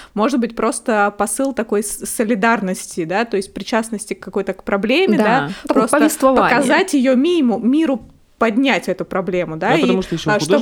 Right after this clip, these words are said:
Speaker 3: художников
Speaker 1: уже
Speaker 3: чаще всего есть хоть какая-то аудитория.
Speaker 1: Ну
Speaker 3: Обычного
Speaker 1: да,
Speaker 3: человека это
Speaker 1: да.
Speaker 3: редко бывает аудитория,
Speaker 1: Ну,
Speaker 3: там,
Speaker 1: конечно,
Speaker 3: четыре знакомых
Speaker 1: конечно.
Speaker 3: и в Инстаграме, и
Speaker 2: Четыре
Speaker 3: все.
Speaker 2: знакомых.
Speaker 3: А тут,
Speaker 1: <laughs> Четыре знакомых.
Speaker 3: а тут хотя бы у тебя, да, мама, папа, брат и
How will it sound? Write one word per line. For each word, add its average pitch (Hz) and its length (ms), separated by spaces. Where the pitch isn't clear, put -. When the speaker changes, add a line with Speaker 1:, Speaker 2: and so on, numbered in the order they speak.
Speaker 3:
художников 269 160
Speaker 1:
уже 277 100
Speaker 3:
чаще 247 240
всего 190 260
есть 139 240
хоть 139 200
какая-то 139 420
аудитория. 120 600
Speaker 1:
Ну - 80
Speaker 3:
Обычного 320 400
Speaker 1:
да, 233 80
Speaker 3:
человека 160 380
это - 80
Speaker 1:
да. - 60
Speaker 3:
редко 131 220
бывает 104 300
аудитория, 95 480
Speaker 1:
Ну, 220 80
Speaker 3:
там, 226 80
Speaker 1:
конечно, 262 320
Speaker 3:
четыре 120 140
знакомых 110 520
Speaker 1:
конечно. - 60
Speaker 3:
и - 20
в 104 60
Инстаграме, 110 400
и - 100
Speaker 2:
Четыре 185 280
Speaker 3:
все. - 140
Speaker 2:
знакомых. - 380
Speaker 3:
А 640 160
тут, 392 200
Speaker 1:
<laughs> 453 60
Четыре - 460
знакомых. - 300
Speaker 3:
а - 100
тут 202 140
хотя 135 340
бы 123 160
у 117 60
тебя, 107 260
да, 117 160
мама, 135 300
папа, 135 260
брат 117 380
и 110 640